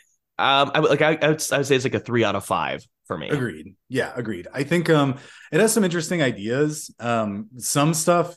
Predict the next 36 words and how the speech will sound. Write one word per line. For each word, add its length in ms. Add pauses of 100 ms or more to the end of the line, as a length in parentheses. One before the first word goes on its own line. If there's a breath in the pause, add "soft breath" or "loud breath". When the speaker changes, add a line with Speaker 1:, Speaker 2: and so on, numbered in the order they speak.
Speaker 2:
at, 180
Speaker 1:
Mm. 140
Speaker 2:
afterwards 680
at 80
the 120
end, 160
you're 120
like, 240 (360)
"Wait 300
a 100
minute." 520 (160 soft breath)
Speaker 1:
Yeah. 340
Speaker 2:
Um, 640
but 560
I 80
think 400
in 160
terms 260
of 240
keeping 320
you 220
entertained, 840
the 120
last 360
half 240
certainly 580
does. 320
I 80
think 140
it's 100
a 40
bit 120
of 60
a 60
slow 320
burn 440